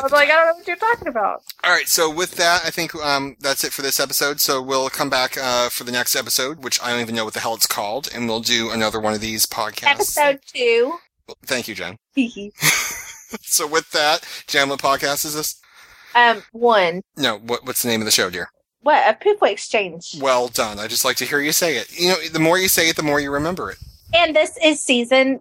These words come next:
Speaker 1: two or three.
Speaker 2: Uh, this is season two, even though we're recording it as part of season three. The next time you hear from us on Doctor Who, by the way, none of this will have happened, and I won't know that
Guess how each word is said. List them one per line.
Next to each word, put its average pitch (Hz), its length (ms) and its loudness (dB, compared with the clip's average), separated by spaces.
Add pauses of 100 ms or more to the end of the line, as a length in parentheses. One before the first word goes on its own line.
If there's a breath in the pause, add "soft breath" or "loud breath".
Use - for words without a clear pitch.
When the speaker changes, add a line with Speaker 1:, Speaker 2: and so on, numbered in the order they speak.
(120)
Speaker 1:
two - 180 2
or 269 100 4
three. 202 420 0 (240)
Speaker 2:
Uh, 147 160 4
this 143 240 -2
is 143 80 0
season 147 380 0
two, 143 440 2
even 131 220 -4
though 123 100 4
we're 113 140 -2
recording 113 580 0
it 110 80 0
as 107 120 0
part 113 260 0
of 101 100 -2
season 101 300 2
three. 98 180 -2
The 95 80 -6
next 180 240 2
time 214 140 4
you 185 80 -2
hear 196 240 -2
from 165 180 0
us 131 140 0
on 139 80 2
Doctor 131 260 0
Who, 135 160 -6
by 127 100 2
the 113 80 -2
way, 110 140 -2
none 117 200 0
of 143 100 -6
this - 180 0
will 127 100 -2
have - 140 -8
happened, 98 460 -4
and 107 100 -6
I 107 80 0
won't 117 280 0
know 113 180 -2
that 107 100 -6